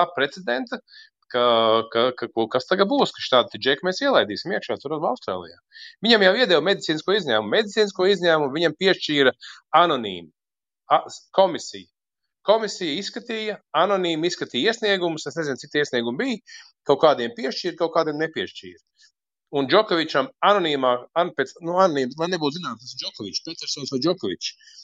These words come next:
Viņam piešķīra to vīzu. Pēc tam anulēja, pēc tam vienā instancē atkal piešķīra to vīzu. Nu, tas neko labu neliecina par, par šo te, uh, es teiktu,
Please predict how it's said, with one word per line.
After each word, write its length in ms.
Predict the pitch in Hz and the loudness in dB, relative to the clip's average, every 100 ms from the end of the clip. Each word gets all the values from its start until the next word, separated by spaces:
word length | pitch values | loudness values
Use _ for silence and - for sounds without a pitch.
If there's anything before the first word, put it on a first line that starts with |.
| _ | _
Viņam 220 | 185 294 294 | 0 2 6
piešķīra 400 | 381 - - 120 | 4 4 0 0
to 140 | 113 | 0
vīzu. 340 | 113 113 113 - _ _ _ 143 | 0 -2 -4 -6 _ _ _ -4
Pēc 140 | - | 0
tam 140 | 285 220 | 4 4
anulēja, 460 | 190 170 156 151 - | 4 2 2 2 -2
pēc 160 | 131 | -4
tam 140 | 147 135 | -2 2
vienā 300 | 214 254 226 | 2 2 0
instancē 460 | 240 247 240 247 240 - _ _ _ - | -2 -2 0 0 0 -4 _ _ _ 0
atkal 340 | 160 - 139 - | 0 2 -2 -2
piešķīra 460 | 143 131 127 117 | -4 -4 -8 -8
to 100 | 123 120 | -8 -6
vīzu. 320 | 123 123 107 - _ _ _ - | -6 -8 -10 -16 _ _ _ -12
Nu, 80 | 180 190 | -6 -4
tas 160 | 196 | -4
neko 240 | 240 240 254 | -2 0 2
labu 240 | 262 269 | 2 2
neliecina 400 | 294 202 - 131 123 | 0 0 0 -2 0
par, 160 | 117 110 | 0 -2
par 120 | 117 | -4
šo 120 | - 107 | -2 -2
te, 100 | 127 127 120 110 | 2 2 2 -2
uh, 1120 | 104 _ _ - _ _ 113 113 113 110 110 117 | -8 _ _ -20 _ _ -4 2 4 6 4 4
es 100 | - | 4
teiktu, 380 | 170 170 196 | 4 4 -4